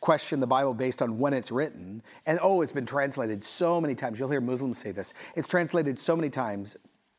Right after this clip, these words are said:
It, it was not. We have the same Greek manuscripts today. And then you question, "Did Jesus exist?" Then you start, need to start asking, "Well, did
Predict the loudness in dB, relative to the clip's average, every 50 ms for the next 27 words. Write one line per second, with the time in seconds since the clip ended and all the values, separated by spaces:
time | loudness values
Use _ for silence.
0 | _ -14 -14 -12 -8 -8 -6 -4 -4 -4 -2 -2 0 0 0 -2 -2 -4 -4 -4
1 | -4 -2 -2 0 0 0 0 0 -2 -6 -6 -4 -4 -4 -2 -2 -2 -2 -2 -2
2 | -4 -6 -8 -12 -14 -14 -12 -10 -6 -2 0 0 0 -2 -4 -8 -14 -20 _ _
3 | _ _ _ _ _ _ _ _ -20 -8 -2 0 2 2 2 2 2 2 2 2
4 | 2 2 2 0 -2 -2 -2 -2 -2 -4 -4 -2 -2 -2 0 0 -2 -2 -4 -4
5 | -4 -4 -2 -2 -2 -2 -2 -2 -2 -2 -2 -4 -8 -12 -18 -14 -8 -6 -4 -2
6 | 0 0 0 0 0 -2 0 0 0 2 2 2 2 0 0 -2 -2 -2 -2 -2
7 | -2 -4 -6